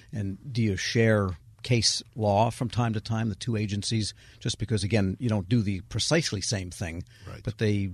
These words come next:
Speaker 1: seem pretty closely aligned?
Speaker 2: Yeah, so as, as you say, I was nominated, and I appreciate President Biden nominating me, and thank you also to the Republican leadership, Leader McConnell specifically, for, uh, having confidence in me. So I've been nominated. At this point,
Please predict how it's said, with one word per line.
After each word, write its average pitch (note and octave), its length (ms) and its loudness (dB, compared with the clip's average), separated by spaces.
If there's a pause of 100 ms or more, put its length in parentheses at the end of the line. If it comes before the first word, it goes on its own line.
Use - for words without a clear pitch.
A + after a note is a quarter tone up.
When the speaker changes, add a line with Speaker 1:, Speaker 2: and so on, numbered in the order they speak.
Speaker 1:
seem B2+ 300 6
pretty G#2+ 300 0 (100)
closely A2 360 -2
aligned? E2 460 -4 (580)
Speaker 2:
Yeah, A2+ 240 4
so A#2+ 300 6
as, A2+ 180 2
as B2 240 2
you C3+ 80 2
say, A#2 320 6
I G#2 140 4
was G2+ 260 -2
nominated, A#2+ 440 2
and C#3 80 0
I F2+ 40 0
appreciate F2+ 540 -2
President F2 340 -4
Biden F2 200 -2
nominating F#2+ 600 -4
me, G#2+ 160 -4
and E2+ 140 -8
thank F2 200 -8
you F2 80 -8
also E2 260 -6
to E2+ 120 -6
the D#2+ 80 -6
Republican D#2 540 -10
leadership, A2+ 560 -6
Leader D#2+ 260 -10
McConnell F2 440 -8
specifically, A#2 800 -6
for, F#2+ 380 -2
uh, F2 120 0
having F2 220 -2
confidence B2+ 520 -2
in C#3 100 -2
me. D3+ 140 -2
So A2 120 -2
I've F2 140 -4
been F2 140 -6
nominated. A2+ 680 -2 (380)
At G2 100 -4
this A2+ 160 0
point, A2+ 380 0